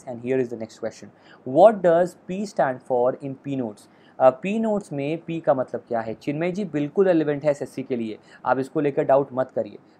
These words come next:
P notes में P का मतलब क्या है? प्रॉमिसरी, पार्लियामेंट्री, पार्टिसिपेटरी, प्रोविजनरी और partially। इसका आंसर जो है, ये गलतियाँ कई बार करते हैं,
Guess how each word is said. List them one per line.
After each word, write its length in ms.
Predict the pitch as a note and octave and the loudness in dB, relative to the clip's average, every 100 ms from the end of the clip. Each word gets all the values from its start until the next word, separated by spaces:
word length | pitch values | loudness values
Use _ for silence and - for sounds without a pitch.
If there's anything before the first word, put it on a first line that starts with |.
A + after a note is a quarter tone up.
| - F#3 | -8 -4
P 180 | G3+ | 0
notes 260 | G3 F3+ F3+ | 0 -2 -4
में 240 | D#3+ F3+ F3 D#3 | -6 -6 -8 -12
P 120 | C#3+ | -2
का 180 | D3+ D3+ | 0 0
मतलब 440 | D3 A#2 - C3 - | -2 -8 -2 -2 -2
क्या 140 | A#2 A#2 | -2 -2
है? 200 | A2 G2 _ _ - | -4 -14 _ _ 2
प्रॉमिसरी, 640 | C#3 C#3+ C#3+ E3+ E3 G3 _ _ _ - | 2 2 -2 -4 -4 -8 _ _ _ 4
पार्लियामेंट्री, 840 | C3 C3+ B2+ C3 B2+ D3+ D#3+ F3+ _ _ - | 4 4 -4 -6 -4 -4 -4 -10 _ _ 2
पार्टिसिपेटरी, 920 | C3+ C3+ C#3 C3 B2 B2 C#3+ D#3 F3 - _ - | 2 2 -10 -6 -6 -6 -6 -6 -8 -14 _ -8
प्रोविजनरी 680 | B2 B2+ A#2+ D3 D3+ D#3+ E3+ _ - | -6 -6 -6 -4 -4 -4 -8 _ -2
और 340 | B2+ C3+ C#3+ - | 4 6 4 0
partially। 420 | A2+ A2+ A#2+ G#2 - _ - | -2 -2 -10 -12 -18 _ -12
इसका 220 | C#3+ - | -4 2
आंसर 360 | E3 E3 E3+ G#3+ | 4 2 2 -2
जो 120 | F#3+ | -2
है, 380 | C3 A#2 C3 C#3 | -4 0 0 -2
ये 60 | C#3 | 0
गलतियाँ 520 | C3+ C3+ D#3+ F3+ F3 | 0 0 -2 -4 0
कई 160 | D3+ C#3+ | 2 4
बार 220 | D3 D#3+ | 4 4
करते 300 | D#3+ C3+ - | 2 -6 -6
हैं, 280 | A#2+ B2 | -10 -8